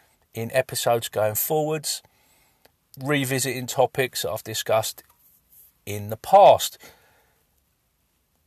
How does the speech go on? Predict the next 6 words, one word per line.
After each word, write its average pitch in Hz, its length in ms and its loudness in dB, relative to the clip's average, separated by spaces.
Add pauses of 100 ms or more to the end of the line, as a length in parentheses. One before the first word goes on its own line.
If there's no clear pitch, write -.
(140)
It 135 160 -6
is, 147 160 -4
of 147 100 -6
course, 156 540 4 (1300)
Vance. 175 600 2 (760)
Um, 110 380 6